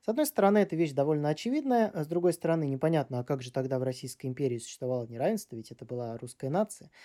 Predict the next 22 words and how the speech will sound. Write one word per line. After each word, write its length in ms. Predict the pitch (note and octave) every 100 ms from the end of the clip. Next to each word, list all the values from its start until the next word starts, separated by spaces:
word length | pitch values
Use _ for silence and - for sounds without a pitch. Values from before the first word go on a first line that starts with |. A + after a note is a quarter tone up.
| - -
Но 160 | - C#4+
здесь 240 | A3+ B3
дело 260 | E3 G3+ A3
в 60 | -
том, 180 | F#3
что 300 | G3+ - D#3+
русская 260 | E3 E3+ D#3
нация 320 | D3+ F3 -
имеет 260 | D#3 E3+ D#3+
и 60 |
другие 380 | D#3+ C4 A3 C3+
критерии, 460 | B2+ D#3 - A3 B3+
о 80 | G3
которых 400 | F3 E3+ D#3 D#3+
мы 100 | D3+
будем 280 | D3+ C#3+
говорить 440 | C#3+ D3 C#3+ C3+ - - - -
в 60 |
одном 300 | D3+ D3 D#3
из 100 | D#3
выпусков, 440 | D3 D3 C#3+ - C#3+ G3
и 340 | A#3+ C#4 B3+